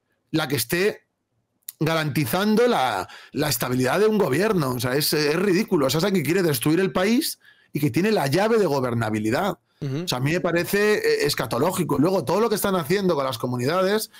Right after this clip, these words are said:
Speaker 1: las comunidades deberían de ser simétricas. Todos los españoles deberíamos de ser iguales. ¿Qué es eso de que Cataluña tiene que tener regímenes especiales?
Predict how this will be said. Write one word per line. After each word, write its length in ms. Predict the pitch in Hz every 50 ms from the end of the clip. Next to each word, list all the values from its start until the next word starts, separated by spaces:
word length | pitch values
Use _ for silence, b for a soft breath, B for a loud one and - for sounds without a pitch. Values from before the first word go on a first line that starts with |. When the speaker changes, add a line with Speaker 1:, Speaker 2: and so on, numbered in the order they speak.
| B B B B
Speaker 1:
las 140 | 139 143 -
comunidades 360 | - 135 131 135 147 185 214
deberían 300 | 214 202 190 180 196 208
de 80 | 190
ser 160 | 180 - 196 170
simétricas. 680 | - 165 139 139 170 202 - 175 151 117 123 117 113
Todos 140 | - 202 233
los 120 | 220 160
españoles 420 | 180 - - 156 147 156 175 208 190
deberíamos 400 | 180 139 123 131 147 160 185 165
de 80 | 143
ser 140 | 117 151 160
iguales. 540 | 170 131 117 139 180 190 139 98 - - - _ _ _ _ _ _ _
¿Qué 80 | _ 226
es 80 | 233
eso 140 | 226 202 214
de 80 | 190 180
que 80 | 165
Cataluña 400 | 151 165 139 156 160 175 170 151
tiene 180 | 127 160 151 156
que 80 | 147 143
tener 260 | 127 139 147 156 143
regímenes 440 | 139 127 131 156 151 143 135 120 120
especiales? 680 | 120 117 127 113 110 120 95 85 87 78 - -